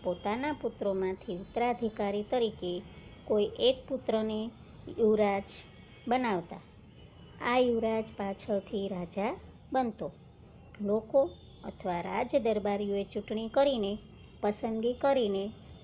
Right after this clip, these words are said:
રાજાઓની પસંદગી કરી હોવાના ઉદાહરણો છે. જેમ કે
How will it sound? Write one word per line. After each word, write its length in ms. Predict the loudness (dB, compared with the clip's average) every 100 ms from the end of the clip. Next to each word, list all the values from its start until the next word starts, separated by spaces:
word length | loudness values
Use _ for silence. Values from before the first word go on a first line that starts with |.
| -6
રાજાઓની 680 | -4 0 6 8 8 4
પસંદગી 600 | 0 0 0 -2 0 0
કરી 380 | 0 2 2 4
હોવાના 500 | 2 2 0 0 0 -2
ઉદાહરણો 540 | -4 -2 -2 -2 0 -2 -4 -16 -16
છે. 220 | -4 -2 -2 -8 -18 -18 -18 -18 -20 -18 -18 -18 -18 -18 -18 -16 -10
જેમ 300 | 4 6 6
કે 200 | 0 -2